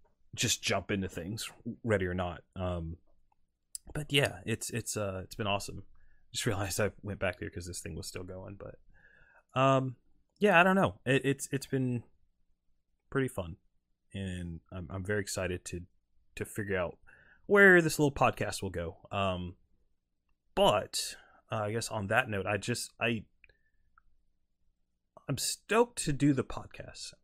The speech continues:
Like I said, I don't think I'm ever gonna stop doing those, but there, there's a, there's a, there's both an itch and an, and a, and a, and I guess a fear of, I, I feel like it's not enough.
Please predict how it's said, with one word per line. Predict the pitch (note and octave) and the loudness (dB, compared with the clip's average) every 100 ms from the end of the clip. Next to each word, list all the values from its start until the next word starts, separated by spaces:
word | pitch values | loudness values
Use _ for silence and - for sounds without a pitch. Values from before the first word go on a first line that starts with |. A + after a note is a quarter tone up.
| - | -12
Like | G2+ G#2 | -6 -4
I | |
said, | G2 F#2+ | -4 -4
I | G2 | -2
don't | A#2 A#2 | -2 -4
think | A#2+ | -4
I'm | A2 | -2
ever | G#2+ G#2 | -2 -2
gonna | F#2+ | -4
stop | F2 G#2+ G2 | -8 -12 -10
doing | - A2+ F2+ | -6 -4 -6
those, | F#2 G2 - _ | -10 -16 -20 _
but | D#3+ C#3 F#2+ - - _ _ _ _ _ _ _ _ _ - - _ - | -2 0 -2 -12 -18 _ _ _ _ _ _ _ _ _ -16 -16 _ 0
there, | B2 A#2+ A#2+ A#2 A#2 A2+ A2 - - _ _ _ | 2 4 2 4 4 2 -2 -8 -20 _ _ _
there's | C3 C3 | -2 0
a, | B2+ - | -2 0
there's | B2+ A#2+ A#2 | 0 0 -2
a, | - | -4
there's | A#2+ A#2 | -2 0
both | B2 C#3+ | 0 0
an | A#2 - | -2 -2
itch | D#3 E3 - - - _ _ A#2 | 0 0 -2 -6 -8 _ _ -6
and | |
an, | A2+ A2+ G#2+ F#2+ | -2 -2 -2 -4
and | A2 | -4
a, | G#2+ G2 F#2 F#2+ - _ _ _ _ _ _ _ - - _ _ _ _ _ _ _ _ _ _ _ - - _ _ _ _ - | -2 -2 -4 -8 -12 _ _ _ _ _ _ _ -12 -12 _ _ _ _ _ _ _ _ _ _ _ -20 -20 _ _ _ _ -4
and | A2 | 0
a, | G2+ G2+ | 0 -2
and | G2+ | -6
I | |
guess | F#2 G#2+ - | -2 -2 -2
a | F#2 | -4
fear | - - A#2+ G2+ | -8 -4 -2 0
of, | F#2 F2+ _ - - | 0 -4 _ -18 -4
I, | A#2 - | -4 0
I | A2+ G#2+ - _ _ | 2 0 -4 _ _
feel | - D3 | 0 4
like | A#2 | 4
it's | A2 - | 2 2
not | G#2+ F#2+ | 2 2
enough. | F2+ G#2 - | -2 -6 -8